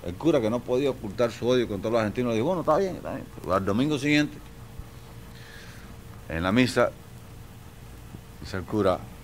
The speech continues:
y hubo una cena que celebraron Jesús y sus discípulos. Y Jesús se volvió a uno de ellos y dijo, "Tú me venderás por treinta monedas."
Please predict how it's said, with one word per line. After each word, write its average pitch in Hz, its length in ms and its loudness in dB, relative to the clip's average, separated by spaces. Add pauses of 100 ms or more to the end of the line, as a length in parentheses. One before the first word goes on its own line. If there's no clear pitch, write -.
(1120)
y 120 140 8
hubo 170 140 12
una 175 180 10
cena 160 440 10
que 123 100 2
celebraron 123 600 6
Jesús 117 480 0 (180)
y 87 80 -10
sus 98 160 -6
discípulos. 92 540 -2 (1500)
Y 71 100 -6
Jesús 80 340 0
se 120 80 8
volvió 117 400 10
a 123 120 12
uno 123 200 8
de 123 120 10
ellos 113 460 4 (920)
y 92 80 -2
dijo, 101 320 4 (1200)
"Tú 196 280 12
me 185 180 12
venderás 170 720 10
por 120 220 6
treinta 160 480 10
monedas." 160 580 8